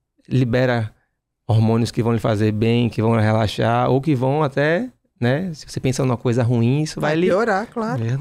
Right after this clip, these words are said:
Speaker 2: Vai
Speaker 1: Aí,
Speaker 2: aumentar o
Speaker 1: aí eu
Speaker 2: estresse.
Speaker 1: entrei nessa e aí eu só fiz trazer a, a, a, esse olhar da nutrição, que já era, eu sempre fui um cara assim, muito ligado numa alimentação mais natural, né? Menos suplemento, menos,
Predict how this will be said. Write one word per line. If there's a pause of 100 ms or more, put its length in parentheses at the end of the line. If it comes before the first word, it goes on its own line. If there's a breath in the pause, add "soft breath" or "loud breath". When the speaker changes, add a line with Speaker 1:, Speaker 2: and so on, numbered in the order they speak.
Speaker 2:
Vai
Speaker 1:
Aí,
Speaker 2:
aumentar
o
Speaker 1:
aí
eu
Speaker 2:
estresse.
Speaker 1:
entrei
nessa
e
aí
eu
só
fiz
trazer
a,
a,
a, (560 soft breath)
esse
olhar
da
nutrição,
que
já
era,
eu
sempre
fui
um
cara
assim,
muito
ligado (500 soft breath)
numa
alimentação
mais
natural, (200)
né?
Menos
suplemento,
menos,